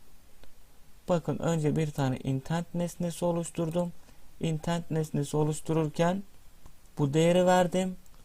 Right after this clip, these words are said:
Bu parametreyi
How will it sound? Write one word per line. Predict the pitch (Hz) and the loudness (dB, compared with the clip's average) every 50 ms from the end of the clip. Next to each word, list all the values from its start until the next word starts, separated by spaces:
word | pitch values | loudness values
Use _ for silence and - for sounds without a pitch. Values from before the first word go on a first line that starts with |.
| - - - - - - - - - - - - - - - - - - - - - - - - - - - | -20 -20 -20 -18 -18 -18 -16 -16 -16 -14 -14 -16 -16 -16 -16 -16 -16 -16 -18 -16 -18 -18 -20 -20 -18 -8 -4
Bu | 170 175 165 | -2 -2 -2
parametreyi | - 156 160 160 160 151 151 147 135 - - 135 139 147 160 180 185 180 | 0 0 2 2 2 2 2 0 0 0 0 2 2 2 2 0 -2 -6